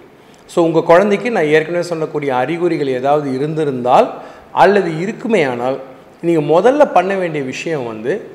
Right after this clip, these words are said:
குழந்தைய வந்து ஒரு சுகர் டெஸ்ட் பண்ணுங்க. எந்த விதமான சுகர் டெஸ்ட் பண்ணணும்னு கேட்டிங்கன்னா, ஃபாஸ்டிங்,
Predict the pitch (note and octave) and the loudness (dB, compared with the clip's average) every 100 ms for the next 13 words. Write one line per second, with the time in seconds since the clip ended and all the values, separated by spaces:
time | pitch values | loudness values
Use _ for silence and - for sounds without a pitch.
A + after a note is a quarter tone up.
0 | - D#3 G#3 G3 C#3 B2 F3+ F3 C3 - | -2 0 0 0 -2 -4 -4 -4 -6 -4
1 | D#3+ F#3 A#2+ A#2 - - A2 F2+ - - | 0 0 -2 -8 -8 -8 -10 -12 -18 -20
2 | - _ - _ - - D3+ F3+ B3+ B3+ | -20 _ -20 _ -20 -8 -2 2 4 6
3 | G#3+ F#3+ D#3 D#3 D#3 D#3 B2 B2 B2+ B2 | 4 2 0 0 0 0 -6 -6 -6 -8
4 | A#2+ A2 G#2+ A#2 D#3+ - - - - - | -8 -8 -8 -6 -6 -8 -20 -20 -6 4
5 | G3+ C4 B3+ G3 B2 | 6 6 2 -2 -4